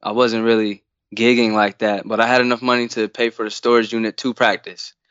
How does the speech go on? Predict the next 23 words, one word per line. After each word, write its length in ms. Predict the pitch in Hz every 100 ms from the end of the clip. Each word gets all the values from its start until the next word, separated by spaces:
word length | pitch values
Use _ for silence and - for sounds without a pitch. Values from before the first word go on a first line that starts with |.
| _ _ _ _
And 520 | 113 113 110 107 104 110 _ _ _ _ _ _ _ _ -
school 400 | - - 147 180
was 180 | 139 117
the 80 |
thing 240 | 113 127 117
that 100 | 113
really 260 | 113 117 98
helped 280 | 120 135
me 200 | 107 110 - -
the 80 | 98
most, 500 | 110 131 120 - _ -
to 120 | 107
be 200 | 101 113
honest, 380 | 127 123 117 -
because 420 | 107 113 104 101 - 110 -
I 80 | 98
hooked 200 | 123 131
up 140 | 120
with 80 | 117
this 100 | -
teacher 380 | - 147 143 131
named 300 | 117 113 107
Craig, 580 | - 131 135 123 110 -